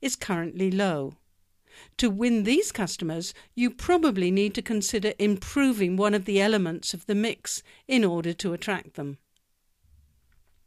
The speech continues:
The bottom right-hand quadrant. You grow. Your product or service can easily win these groups,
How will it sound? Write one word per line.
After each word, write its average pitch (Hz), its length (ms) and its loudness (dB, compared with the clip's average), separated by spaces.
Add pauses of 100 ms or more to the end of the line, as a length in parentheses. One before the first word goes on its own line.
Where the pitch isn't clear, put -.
(2250)
The 247 60 2
bottom 214 560 -2
right-hand 208 500 0
quadrant. 143 600 -10 (800)
You 220 140 -4
grow. 165 520 0 (1000)
Your 208 160 2
product 214 540 -2
or 339 100 -2
service 185 460 -2
can 190 280 -2
easily 247 540 2
win 165 280 -4
these 151 220 -6
groups, - 480 -10